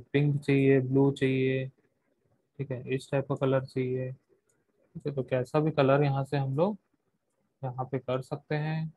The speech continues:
कोई इशू नहीं आएगा। सेव किए और आके यहाँ रिफ्रेश कर लिए, तो इस टाइप का हम लोग को यहाँ पे मिल गया। अगर मैं चाहता हूँ कि ये example of base font tag भी जो है वो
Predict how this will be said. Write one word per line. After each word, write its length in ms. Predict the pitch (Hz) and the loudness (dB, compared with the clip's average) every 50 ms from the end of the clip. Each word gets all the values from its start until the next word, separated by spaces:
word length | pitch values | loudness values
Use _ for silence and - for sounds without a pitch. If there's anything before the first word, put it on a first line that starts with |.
| _ _ | _ _
कोई 220 | - 123 123 127 135 | -6 -4 -2 -2 -4
इशू 200 | 135 - 143 139 | -4 -6 -6 -4
नहीं 200 | 143 143 143 143 | -4 -2 -2 -2
आएगा। 400 | 143 139 139 135 143 143 143 143 - _ _ _ _ _ _ _ _ _ _ _ _ _ _ _ _ _ _ _ _ _ _ _ _ _ _ _ _ _ _ _ _ _ _ _ _ _ _ _ _ _ _ _ _ _ _ _ _ _ _ _ _ | -2 -2 -2 -2 -2 -4 -4 -6 -10 _ _ _ _ _ _ _ _ _ _ _ _ _ _ _ _ _ _ _ _ _ _ _ _ _ _ _ _ _ _ _ _ _ _ _ _ _ _ _ _ _ _ _ _ _ _ _ _ _ _ _ _
सेव 360 | - - _ 135 127 131 135 139 135 | -20 -6 _ 0 2 2 2 0 -2
किए 240 | - 147 147 151 165 175 | -2 -2 0 2 4 2
और 240 | 170 143 135 131 | 2 2 0 -2
आके 200 | 120 - - 143 | -4 -2 0 0
यहाँ 260 | 139 131 135 151 180 190 185 - _ 143 | 0 2 4 4 2 2 0 -2 _ 0
रिफ्रेश 380 | 131 - - - 127 120 - | 0 0 0 -2 -2 -2 -2
कर 140 | - - 113 | -6 -8 -8
लिए, 280 | 110 107 107 113 120 123 | -6 -6 -8 -8 -8 -10
तो 320 | - - 170 180 190 185 165 | -6 -2 0 0 2 0 0
इस 180 | 160 151 - - | -2 -4 0 2
टाइप 200 | 160 156 156 - | 4 4 4 4
का 80 | - 170 | 2 2
हम 200 | 151 147 135 127 131 | 2 2 0 2 2
लोग 120 | 135 131 | 0 2
को 100 | - 160 | 2 2
यहाँ 200 | 151 131 127 123 120 - | 2 2 0 -4 -2 -2
पे 140 | 175 196 214 - - - | -2 -2 -2 -4 -6 -6
मिल 140 | 123 117 113 | -4 -4 -4
गया। 140 | 110 110 113 - _ _ _ _ _ - | -4 -6 -10 -12 _ _ _ _ _ 0
अगर 220 | 139 151 175 180 | 4 6 6 6
मैं 160 | 180 175 175 | 6 4 4
चाहता 300 | 175 175 165 143 143 165 | 4 4 2 2 2 0
हूँ 80 | 165 170 | 0 0
कि 140 | 170 - 175 | 0 0 2
ये 140 | 175 170 151 | 2 2 2
example 480 | 139 135 135 127 123 127 - 160 160 160 | 2 0 0 -2 -2 -2 -2 0 0 0
of 140 | 165 156 160 143 | 0 -2 0 2
base 260 | 139 139 147 143 139 | 2 2 2 2 0
font 260 | - 156 151 151 147 - | -2 -4 -2 -2 -2 -2
tag 300 | 139 127 131 143 147 156 | -2 -2 -2 -2 -4 -2
भी 160 | 151 180 175 | -2 -2 -2
जो 180 | 156 - 170 156 | 0 -2 -2 -2
है 220 | 151 147 151 160 165 | -2 -2 -2 -2 -4
वो 400 | 151 147 147 151 175 190 196 | -4 -2 0 0 0 0 -2